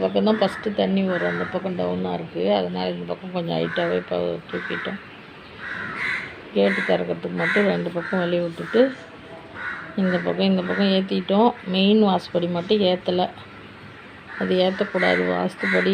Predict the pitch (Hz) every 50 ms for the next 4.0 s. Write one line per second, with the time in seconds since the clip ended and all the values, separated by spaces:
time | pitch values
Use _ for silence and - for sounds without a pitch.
0 | 196 190 185 180 175 175 190 202 208 196 196 - 214 214 202 196 - - 196 196
1 | - - 202 208 208 - - 208 196 185 185 190 - - 92 92 90 92 98 95
2 | - 95 - 95 95 92 92 - - 180 190 202 226 240 240 233 220 214 208 208
3 | 214 226 220 - 208 196 185 196 196 208 226 233 - 202 196 202 208 214 214 214